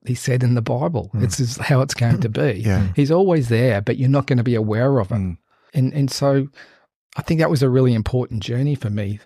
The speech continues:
Speaker 1: through faith. Now, I've had multiple experiences, not quite as intense as that,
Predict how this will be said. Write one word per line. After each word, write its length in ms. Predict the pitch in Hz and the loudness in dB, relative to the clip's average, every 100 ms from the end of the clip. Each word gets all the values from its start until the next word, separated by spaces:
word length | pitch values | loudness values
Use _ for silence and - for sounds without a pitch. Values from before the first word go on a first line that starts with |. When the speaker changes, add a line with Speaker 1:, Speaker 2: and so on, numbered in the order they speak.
| - | -8
Speaker 1:
through 260 | - 113 | -2 -2
faith. 440 | 104 - - 160 - | -2 -6 -2 0 0
Now, 260 | 143 131 123 | 2 2 0
I've 160 | - 147 | -2 -2
had 160 | 139 117 | 0 0
multiple 500 | 117 135 - 131 110 | 0 0 0 -2 -2
experiences, 680 | 101 - 123 123 113 - 117 | -6 -6 -4 -2 -4 -6 -4
not 280 | 151 - | -4 -4
quite 220 | - 139 113 | -6 -4 -4
as 140 | 98 | -4
intense 440 | 110 - 127 123 127 | -8 -4 -4 -2 -6
as 120 | 110 | -6
that, 220 | 110 95 | -10 -12